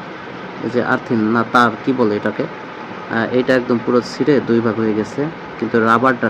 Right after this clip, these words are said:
ঠিক আছে। হ্যাঁ, এই আর কি, রাবারটা আর কি দুই ভাগ হয় নাই। তো আজকে দেখে অনেক খারাপ লাগছে আর কি। তো এতটা খারাপ লাগছে আমি নিজেকে আর কি বুঝাইতে পারবো না যে এতটা খারাপ লাগছে। আমি এত কম সময় ব্যবহার করে এই মাইক্রোফোনটা নষ্ট হয়ে গেছে।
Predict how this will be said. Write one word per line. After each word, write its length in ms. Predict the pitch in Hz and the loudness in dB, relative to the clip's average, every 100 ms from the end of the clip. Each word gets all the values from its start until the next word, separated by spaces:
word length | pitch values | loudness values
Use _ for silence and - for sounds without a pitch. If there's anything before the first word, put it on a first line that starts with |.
| 110 | -4
ঠিক 160 | 107 | -4
আছে। 240 | 104 - 104 117 170 | -4 -4 -6 -6 -2
হ্যাঁ, 320 | 156 113 110 | -2 -2 -2
এই 60 | |
আর 80 | 110 110 | -2 -2
কি, 60 | 113 | 0
রাবারটা 380 | 110 117 110 | 2 2 0
আর 60 | 107 | -4
কি 100 | 107 | -2
দুই 100 | 113 | -2
ভাগ 140 | 110 110 | 0 -2
হয় 160 | 117 107 | -2 -2
নাই। 120 | 101 - - - - - - - - | -4 -8 -12 -12 -12 -12 -12 -12 0
তো 80 | 123 | 4
আজকে 260 | 131 - | 4 2
দেখে 460 | 127 139 151 127 135 135 | 4 4 4 2 2 2
অনেক 200 | 131 135 - | 0 0 -2
খারাপ 360 | - 139 156 | 2 4 4
লাগছে 240 | 117 107 101 | 0 0 -4
আর 60 | 92 | -2
কি। 100 | 120 - - - - - - | -4 -4 -8 -12 -12 -12 -8
তো 80 | - | -4
এতটা 340 | 101 127 175 | -2 0 0
খারাপ 400 | 185 170 165 170 | 2 4 4 4
লাগছে 360 | 165 156 - 131 | 2 2 0 2
আমি 280 | 120 127 131 | 4 2 2
নিজেকে 500 | 127 127 127 131 127 | 2 2 2 2 2
আর 60 | 120 | 2
কি 60 | 120 110 - 123 | -2 -4 -8 -6
বুঝাইতে 300 | 123 147 123 | 2 2 2
পারবো 220 | 104 107 | 0 0
না 160 | 107 113 | 0 0
যে 120 | 113 | 0
এতটা 240 | 107 117 | 0 -2
খারাপ 260 | 107 120 120 104 | 0 0 0 -2
লাগছে। 300 | - 117 147 - - - - | -2 -4 -4 -8 -12 -12 -2
আমি 200 | 131 147 | 4 6
এত 160 | 147 147 143 | 6 2 2
কম 160 | 139 | 2
সময় 260 | 151 151 151 | 4 4 6
ব্যবহার 300 | 135 135 143 | 6 4 4
করে 200 | 156 123 | 4 4
এই 200 | 104 127 127 | 4 2 2
মাইক্রোফোনটা 560 | 131 127 131 143 131 | 2 2 0 2 2
নষ্ট 300 | 120 123 131 | 4 2 2
হয়ে 180 | 147 117 | 2 4
গেছে। 320 | 110 107 123 | 2 0 0